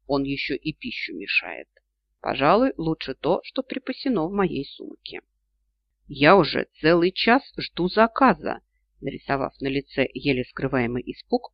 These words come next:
промямлил я, с потугой на возмущение. «Ну, раз ждёшь, то и ещё подождёшь», ответил мне ухмыльнувшийся трактирщик.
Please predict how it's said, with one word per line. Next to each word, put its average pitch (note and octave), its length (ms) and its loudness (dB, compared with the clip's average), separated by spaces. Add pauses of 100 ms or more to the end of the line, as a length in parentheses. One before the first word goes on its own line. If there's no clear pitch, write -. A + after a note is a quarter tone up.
промямлил C#3+ 600 0
я, B2 300 -4 (460)
с - 40 -14
потугой C#3 480 -2
на D3 100 -2
возмущение. A#2 880 -6 (680)
«Ну, D3 260 6
раз C3+ 260 6
ждёшь, - 540 0 (300)
то C3 100 4
и - 160 2
ещё B2+ 480 -2
подождёшь», C#3 720 2 (340)
ответил D#3+ 520 0
мне B2+ 220 -2 (120)
ухмыльнувшийся B2+ 880 -6
трактирщик. - 880 -10